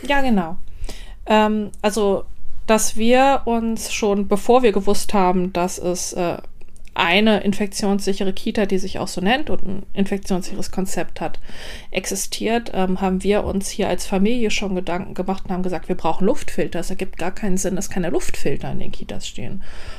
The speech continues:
Und haben schon seit letztem Jahr versucht, ähm, unsere damalige aktuelle Kita noch zu überzeugen, hey, wollt ihr Luftfilter? Wir, wir finanzieren die auch, wir kriegen das hin. Wollt ihr Luftfilter? Das schützt euer Personal, alles, Pollen, großartig, die filtern jeden Scheiß raus.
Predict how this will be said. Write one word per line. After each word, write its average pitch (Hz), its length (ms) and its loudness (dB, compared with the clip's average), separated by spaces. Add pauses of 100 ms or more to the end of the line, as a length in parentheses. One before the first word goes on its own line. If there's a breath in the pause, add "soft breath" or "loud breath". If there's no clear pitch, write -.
(120)
Und 185 300 -2
haben 190 220 2
schon 190 280 -2
seit 190 240 0
letztem 202 400 -2
Jahr 175 380 -2
versucht, 175 720 -6
ähm, 185 400 -8 (400)
unsere 185 240 -2
damalige 190 480 4
aktuelle 185 320 4
Kita 202 300 -2
noch 202 120 2
zu - 120 2
überzeugen, 190 500 0
hey, 220 220 2 (540)
wollt - 300 8
ihr 214 120 10
Luftfilter? 190 800 4 (540 loud breath)
Wir, 190 280 2
wir 214 160 4
finanzieren 226 580 2
die 190 140 2
auch, - 160 0
wir 196 100 -2
kriegen 233 300 4
das 214 160 8
hin. 180 240 8
Wollt 214 200 4
ihr 214 80 6
Luftfilter? - 560 4
Das - 120 0
schützt - 320 2
euer 190 200 4
Personal, 202 600 0
alles, 226 400 0
Pollen, 226 560 2
großartig, 220 580 4
die - 80 -4
filtern 233 400 2
jeden 220 160 0
Scheiß - 380 6
raus. - 240 -2